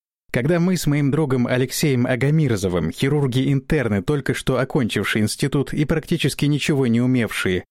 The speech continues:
появились в ординаторской хирургического отделения, мы вмиг очутились словно в компании старых добрых друзей. Причем эти друзья показались нам старыми в прямом смысле слова.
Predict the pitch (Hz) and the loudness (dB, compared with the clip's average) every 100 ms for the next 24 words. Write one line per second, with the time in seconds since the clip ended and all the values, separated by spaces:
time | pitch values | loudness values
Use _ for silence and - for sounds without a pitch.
0 | _ - 135 165 143 123 110 117 131 147 | _ -4 0 2 0 0 -2 0 0 0
1 | 139 117 - 120 107 135 131 127 123 113 | 0 -2 -2 -2 0 0 0 0 -2 -2
2 | - 104 98 113 175 208 147 90 78 - | -2 -2 0 0 2 2 2 0 -2 -8
3 | _ _ 226 165 143 170 220 165 143 - | _ _ 0 0 2 0 0 0 0 0
4 | 180 151 - 175 156 147 - 123 110 170 | 0 0 0 2 2 0 0 -2 0 0
5 | 180 170 - - 160 170 - 120 123 135 | 2 2 0 -2 0 0 0 0 0 0
6 | 127 - 113 127 113 104 87 - _ _ | -2 0 0 2 2 0 -2 -6 _ _
7 | _ _ - 107 - 160 160 151 127 131 | _ _ -4 0 0 2 0 0 0 0
8 | 127 185 180 98 120 156 180 - 160 139 | 2 0 -2 -2 0 2 0 0 0 0
9 | - 165 180 170 160 - 135 143 147 156 | -2 -2 2 2 0 0 0 2 2 0
10 | - 139 135 131 135 160 147 95 80 | 0 -2 0 -2 0 2 2 0 -4